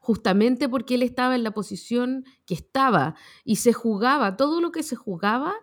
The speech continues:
es que él tendría que haber estado mejor blindado que en el primer debate. Eh, tendría que haber estado mucho más sólido. Eh, y, y él, si es que, si es que subió, subió porque tuvo un buen despliegue en el primer debate. Eh, y, y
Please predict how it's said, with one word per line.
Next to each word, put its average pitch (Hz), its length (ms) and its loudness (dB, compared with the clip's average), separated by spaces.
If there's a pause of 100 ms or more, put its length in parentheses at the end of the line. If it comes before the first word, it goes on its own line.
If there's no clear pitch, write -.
(140)
es 277 160 2
que 269 300 -4
él 254 180 0
tendría 262 360 -2
que 254 80 -4
haber 254 100 -2
estado 247 300 -8
mejor 247 320 -4
blindado 277 460 -2
que 311 60 -6
en 302 60 -6
el 311 120 -6
primer 269 300 -4
debate. 262 480 -6 (480)
Eh, 190 600 -6 (400)
tendría 240 400 2
que 269 80 0
haber 269 140 4
estado 262 260 -2
mucho 277 320 0
más 320 180 -4
sólido. 214 640 0 (340)
Eh, 180 580 -4
y, 208 240 -6
y 214 280 2
él, 311 240 2
si - 180 -2
es 262 100 2
que, 277 160 -2
si - 360 -2
es 339 160 0
que 381 100 -4
subió, 330 500 -2 (260)
subió 277 340 4
porque 285 240 -2
tuvo 285 180 -2
un 285 120 0
buen 285 140 0
despliegue 285 480 -2
en 190 80 0
el 180 100 -2
primer 175 300 -2
debate. 160 460 -4 (380)
Eh, 92 680 -2
y, 202 240 -4
y 185 440 -2